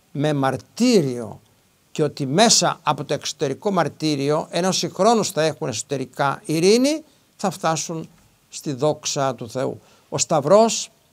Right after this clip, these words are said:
είναι η δόξα. Το έκτο σημείο είναι, τους λέει ότι θα λυπηθείτε πολύ.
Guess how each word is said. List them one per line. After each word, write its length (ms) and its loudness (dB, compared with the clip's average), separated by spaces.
είναι 460 -4
η 120 -6
δόξα. 420 -2
Το 100 6
έκτο 280 6
σημείο 580 2
είναι, 360 2
τους 200 -10
λέει 160 4
ότι 180 0
θα 140 2
λυπηθείτε 520 0
πολύ. 600 0